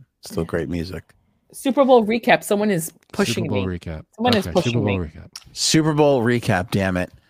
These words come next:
Speaker 1: Um, I, boring game for
Speaker 2: Mm.
Speaker 1: three quarters.
Speaker 3: Yeah, it, 'cause it was, it was a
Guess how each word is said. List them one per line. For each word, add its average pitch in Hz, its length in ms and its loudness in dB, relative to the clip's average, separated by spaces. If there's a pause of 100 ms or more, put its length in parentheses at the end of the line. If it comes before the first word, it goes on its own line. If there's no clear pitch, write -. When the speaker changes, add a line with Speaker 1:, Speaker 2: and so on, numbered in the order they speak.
(340)
Speaker 1:
Um, 90 640 -2 (1160)
I, 160 680 0 (420)
boring 127 720 0
game 113 540 0
for - 280 -2
Speaker 2:
Mm. - 80 -4
Speaker 1:
three 104 180 2
quarters. 85 680 -4 (760)
Speaker 3:
Yeah, 147 280 6 (240)
it, 123 220 -4
'cause 123 180 0
it 131 40 2
was, 123 180 0
it - 220 -8
was 120 240 -6
a 113 320 0